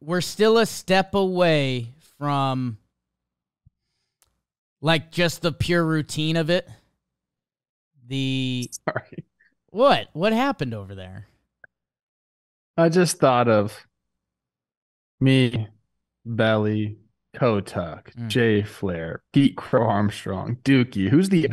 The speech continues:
Speaker 2: <laughs> man out there?
Speaker 1: Yeah. I think you know.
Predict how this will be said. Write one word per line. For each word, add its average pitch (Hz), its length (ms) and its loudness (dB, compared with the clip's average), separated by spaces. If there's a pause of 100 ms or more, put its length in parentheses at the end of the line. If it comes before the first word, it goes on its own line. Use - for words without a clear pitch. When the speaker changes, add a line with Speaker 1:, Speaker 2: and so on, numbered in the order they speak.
Speaker 2:
<laughs> - 100 -4
man 113 220 2
out - 240 -6
there? - 360 -6 (100)
Speaker 1:
Yeah. 160 760 2 (1160)
I 107 80 -14
think 143 320 -8
you 165 100 -6
know. 143 440 -4